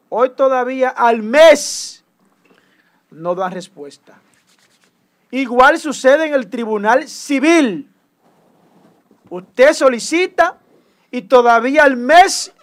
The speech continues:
está esperando respuesta. Vamos a los asuntos penales. Una certificación todavía al mes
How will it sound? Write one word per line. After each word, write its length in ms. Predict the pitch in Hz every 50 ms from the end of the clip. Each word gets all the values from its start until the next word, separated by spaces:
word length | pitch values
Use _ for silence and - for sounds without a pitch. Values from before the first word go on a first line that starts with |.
| _ _ _ _ _
está 420 | - 247 247 247 - _ 262 262 277
esperando 520 | 277 285 226 262 285 285 285 285 277 277
respuesta. 680 | 277 269 - - - 220 247 247 - _ _ 170 - _ _ _ _ _ _ _ _ _ _ _ _ _ _ _ _ _ _ _ _ _ _ _ _ _ _ _
Vamos 560 | 185 160 226 240 277 311 339 339 - - _ _ _ _
a 140 | - 269 277
los 140 | 277 285 262
asuntos 540 | 254 247 240 - 285 302 320 302 - 330 302
penales. 840 | - 294 262 233 254 285 330 330 285 220 180 - - - - - _ _ _ _ _ _ _ _ _ _ _ _ _ _ - _ _
Una 340 | 269 311 359 392 415 381
certificación 1120 | 381 - 381 370 370 370 - 320 294 208 311 320 320 - 277 262 - 262 269 277 277 269 254
todavía 500 | - 254 254 247 254 254 269 302 330 339
al 120 | 330 285 277
mes 540 | 277 311 349 381 392 392 - - - -